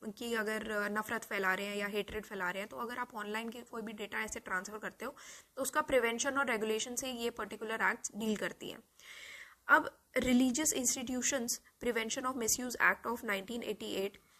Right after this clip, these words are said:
अगर आप कभी भी किसी अलग-अलग religion, racial, अ,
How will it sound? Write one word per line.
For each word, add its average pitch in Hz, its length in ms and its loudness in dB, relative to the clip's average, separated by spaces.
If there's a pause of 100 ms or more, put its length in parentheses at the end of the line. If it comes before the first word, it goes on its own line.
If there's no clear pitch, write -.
(160)
अगर 285 280 6
आप 277 180 8 (260)
कभी 254 340 0
भी 254 200 -2
किसी 247 360 -2
अलग-अलग 226 480 0
religion, 214 480 0
racial, 214 560 0 (400)
अ, 214 220 2